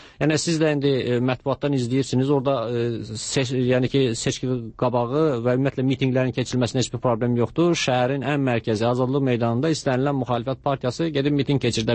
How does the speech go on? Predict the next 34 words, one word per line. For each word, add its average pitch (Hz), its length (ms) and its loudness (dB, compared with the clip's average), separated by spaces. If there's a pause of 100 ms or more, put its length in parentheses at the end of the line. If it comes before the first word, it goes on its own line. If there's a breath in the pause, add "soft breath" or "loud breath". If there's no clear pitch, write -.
bilir. 131 300 2 (640 loud breath)
E, 151 400 2 (100)
mətbuat 185 520 -2
məsələsinə 147 480 -2
gəldikdə 135 480 0
o 131 160 0
isə 151 640 0
orada, 151 600 0
e, 123 540 0
on 147 240 0
səkkiz, 151 340 0
ancaq 151 280 0
Ermənistan, 131 640 0
Yerevanda 131 640 0
on 151 180 -4
səkkiz, 151 400 -2
yəni 147 160 0
mərkəzi 127 380 0
telekanal 127 520 0
var. 87 140 -8 (640 loud breath)
E, 139 220 2
plus, 185 440 -2
e, 131 520 2
bir 143 160 -2
yeddi-səkkiz 139 640 -4
də 151 160 0
xarici 123 320 0
telekanallar 113 520 0
orada 113 280 -2
göstərir. 117 560 0
E, 135 280 -2
amma, 160 440 0
e, 131 200 -6 (240)
telekanalların 147 680 0